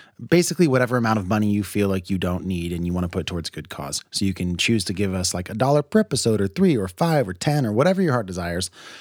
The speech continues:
Um, and you just go and in return, uh, we give you a warm, fuzzy feeling from supporting us. We also give you access to very fun bonus content, invites to special events, that sort of thing, and the occasional birthday shout out like Jared Schmidt, whose birthday is the ninth of this month,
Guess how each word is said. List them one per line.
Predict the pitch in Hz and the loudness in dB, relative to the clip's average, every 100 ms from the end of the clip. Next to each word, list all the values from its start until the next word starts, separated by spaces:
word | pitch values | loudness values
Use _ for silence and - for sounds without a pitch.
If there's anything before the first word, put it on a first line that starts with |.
| - | -12
Um, | 104 107 101 | -2 2 2
and | 98 | 2
you | 104 | 2
just | 101 95 | 2 0
go | 107 107 | 2 2
and | 107 | 2
in | 98 95 - - | 0 0 -4 -8
return, | 90 92 107 107 147 - _ | -6 -2 0 0 -2 -6 _
uh, | 85 80 | -10 -8
we | 85 | -6
give | 92 95 | -4 -2
you | 92 | 0
a | 90 | 0
warm, | 92 90 | 0 -2
fuzzy | 87 92 87 | -2 -4 -4
feeling | 95 113 165 - | -2 -2 -4 -8
from | 92 | -10
supporting | 85 80 101 123 | -10 -4 -2 0
us. | 165 - - - - _ - | -2 -6 -12 -20 -20 _ -4
We | 95 | 0
also | 92 95 104 | 0 0 0
give | 107 | 0
you | 107 | 2
access | 110 - 123 | 0 -2 -4
to | 123 | 0
very | 135 151 | 2 2
fun | 165 165 | 2 2
bonus | 147 202 | 2 0
content, | - 87 87 85 - | 0 -4 -4 -6 -4
invites | 104 104 104 | -2 -2 -2
to | - | -4
special | - 110 98 | -2 -2 0
events, | 95 135 139 | 0 2 2
that | - 101 | 0 0
sort | 117 107 | 0 -2
of | |
thing, | 110 110 110 | 0 0 0
and | 135 127 123 | 0 2 2
the | |
occasional | 113 - 120 113 110 | 2 0 0 2 0
birthday | 92 104 90 98 | 0 0 0 -2
shout | 90 - 90 87 | -2 -2 -2 -2
out | 90 80 | -2 -2
like | 87 80 | -6 -6
Jared | 87 82 - | -6 -6 -6
Schmidt, | - 160 151 - - | 0 0 0 -8 -16
whose | - 110 | -6 -2
birthday | 107 98 92 | -2 -2 -4
is | 71 90 85 - | -6 -4 -6 -6
the | 98 | -4
ninth | 87 82 85 | -4 -4 -8
of | 82 | -8
this | 85 - | -8 -6
month, | 85 82 | -6 -8